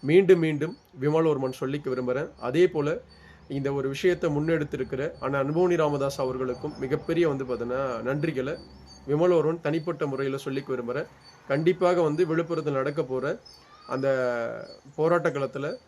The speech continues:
ஐயா அவர்களும் கலந்து கொள்வதற்கான வாய்ப்புகள் மிக மிக அதிகம் அப்படின்ற ஒரு செய்தியும் பரவிட்டு இருக்கு. அதே போல வந்து தொடர்ச்சியாக வந்து பாமகக்குள்ள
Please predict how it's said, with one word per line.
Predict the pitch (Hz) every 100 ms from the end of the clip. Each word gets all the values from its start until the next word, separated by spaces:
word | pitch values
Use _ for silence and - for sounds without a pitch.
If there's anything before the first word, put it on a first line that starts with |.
| _ _ -
ஐயா | 117 143 180
அவர்களும் | 175 156 147 156 190
கலந்து | - 147 170
கொள்வதற்கான | 160 151 135 131 123 131 143 180 -
வாய்ப்புகள் | 131 151 151 151
மிக | 135 135 147
மிக | 143 151
அதிகம் | 131 147 151 143
அப்படின்ற | 127 127 127 214 - - -
ஒரு | 127 127
செய்தியும் | 151 156 156 151
பரவிட்டு | 135 139 151
இருக்கு. | 131 117 160
அதே | 143 160
போல | 151 143
வந்து | 131 131 160
தொடர்ச்சியாக | 151 151 147 151 151 139
வந்து | 127 151 - - _ _ - 147
பாமகக்குள்ள | 165 180 170 151 139 170